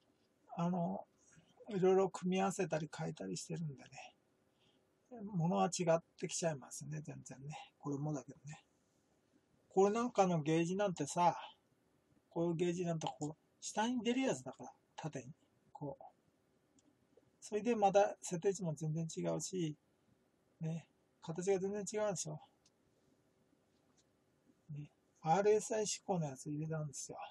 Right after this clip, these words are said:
ね。ただそれだけじゃわかんないから。複数組み合わせてね、いろんないい、いいもの探したりとか、自分で作ったりとかしてね、は-、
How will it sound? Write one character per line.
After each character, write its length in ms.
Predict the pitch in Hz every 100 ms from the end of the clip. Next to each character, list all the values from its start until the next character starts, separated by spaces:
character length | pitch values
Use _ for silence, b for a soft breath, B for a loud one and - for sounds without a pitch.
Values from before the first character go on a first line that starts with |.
| - _ _ _ _ _ _ _ _ _ _ _ _ _ _ _ _ _ _ _ _ _ _ _ _ -
ね。 300 | 170 170 - _ _ _ _ _ _ _ _ _ _ _ _ _ _ _ _ _ _ _ -
た 60 | 240
だ 160 | 233
そ 180 | 190 190
れ 80 | 202
だ 100 | 220
け 120 | 233
じ 80 | 254
ゃ 60 | 220
わ 180 | 202
か 100 | 202
ん 160 | 233 247
な 80 | 269
い 160 | 226
か 80 | -
ら。 160 | 170 147 - _ _ _ _ _ _ _ _ _ _ - _
複 180 | - -
数 220 | - 269
組 260 | - 202 208
み 60 |
合 40 | 214
わ 60 |
せ 120 | -
て 120 | 190 220
ね、 200 | 247 - _ _ _ _ _ _ -
い 60 | 165
ろ 140 | 175
ん 60 | 196
な 80 | 214
い 60 |
い、 340 | 233 240 302 226
い 20 |
い 40 |
も 160 | 208 175
の 80 | 160
探 320 | - 165 175
し 60 | -
た 160 | 185
り 60 | 156
と 100 | -
か、 140 | -
自 220 | 139 139
分 140 | 151 160
で 60 | 156
作 240 | - -
っ 40 |
た 160 | - 156
り 60 | 135
と 120 | -
か 100 | 165
し 100 | -
て 100 | 165
ね、 100 | 175 - _ _ _ _ _ _ - -
は-、 160 | 165